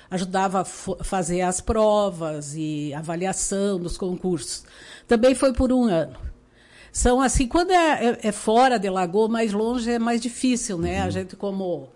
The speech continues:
Speaker 1: eu agora, então, só, né? Eu não, não tenho mais a coragem de andar na estrada. Quando era perto, até eu ia sozinha. Mas a gente depende, então, de pessoas, daí eu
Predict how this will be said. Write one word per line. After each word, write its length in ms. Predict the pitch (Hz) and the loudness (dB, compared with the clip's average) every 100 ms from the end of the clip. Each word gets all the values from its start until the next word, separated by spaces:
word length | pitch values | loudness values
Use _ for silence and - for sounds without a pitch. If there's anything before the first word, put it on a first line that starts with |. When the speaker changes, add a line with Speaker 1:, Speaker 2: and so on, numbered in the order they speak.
| _ _ _ | _ _ _
Speaker 1:
eu 440 | 190 208 196 170 - | -6 -4 -4 -8 -8
agora, 400 | 180 170 196 214 | -10 -4 -4 -4
então, 520 | 175 202 185 185 160 - | -6 -6 -4 -4 -6 -10
só, 420 | - - 202 262 | -8 -4 -2 0
né? 300 | 240 190 202 | -2 -4 -4
Eu 180 | 190 185 - _ _ - | -6 -8 -12 _ _ -10
não, 240 | 180 180 - - _ | -4 -4 -6 -18 _
não 220 | 190 202 | -6 -2
tenho 180 | 202 247 | 2 2
mais 220 | 247 233 | 4 2
a 80 | 220 | 2
coragem 500 | 214 202 190 220 185 | 2 4 4 4 0
de 120 | 185 | -2
andar 320 | 185 180 175 | 0 0 0
na 80 | 202 | -2
estrada. 600 | 170 - 170 190 196 190 - - - | -4 -6 -4 -2 -2 -6 -10 -20 -10
Quando 140 | 240 254 | -2 2
era 180 | 254 226 | 4 4
perto, 400 | - 240 262 214 | 4 2 2 -2
até 220 | - 202 | -2 -2
eu 140 | 214 | -2
ia 160 | 208 214 | -2 -4
sozinha. 580 | 208 185 165 190 240 262 - - - - | -2 -4 -4 -4 -4 -8 -12 -20 -20 -16
Mas 440 | 202 196 202 202 202 | -6 -4 -2 -2 0
a 80 | 202 | 0
gente 220 | 226 247 | -2 0
depende, 500 | 233 - 220 247 226 | 0 2 0 2 -2
então, 260 | 214 208 | -2 -2
de 140 | 214 190 | -2 -2
pessoas, 600 | - 196 - 226 247 208 | -2 -2 0 0 0 -2
daí 280 | 202 196 202 | -4 -2 -4
eu 280 | 208 202 | -4 -8